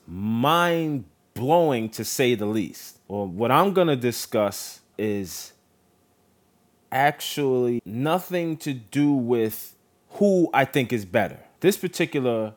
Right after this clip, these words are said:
point of conversation is much deeper than who is better than who. This is about the underlying racism, colorism of the media and the programming that people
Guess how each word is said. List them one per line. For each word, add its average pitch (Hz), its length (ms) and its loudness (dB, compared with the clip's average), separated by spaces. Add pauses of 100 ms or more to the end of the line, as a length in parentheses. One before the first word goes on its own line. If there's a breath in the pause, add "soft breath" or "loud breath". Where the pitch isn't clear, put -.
point 135 240 -4
of 113 80 -8
conversation 113 1040 -4 (640 soft breath)
is 110 220 -4
much 170 260 -4 (140)
deeper 113 680 -2 (480 soft breath)
than 117 200 -2
who 135 320 -2
is 110 140 -2
better 107 340 0
than 95 300 -8 (140)
who. 95 260 -6 (100)
This 180 220 -4
is 156 100 -8
about 113 680 0
the 104 360 -6 (340)
underlying 139 1400 -2 (440 soft breath)
racism, 120 1160 -4 (320 soft breath)
colorism 107 920 -2 (100)
of 98 280 -6
the 107 80 -4
media 113 600 -2
and 98 200 -10
the 95 80 -8
programming 127 920 -2
that 98 260 -6
people 131 400 -6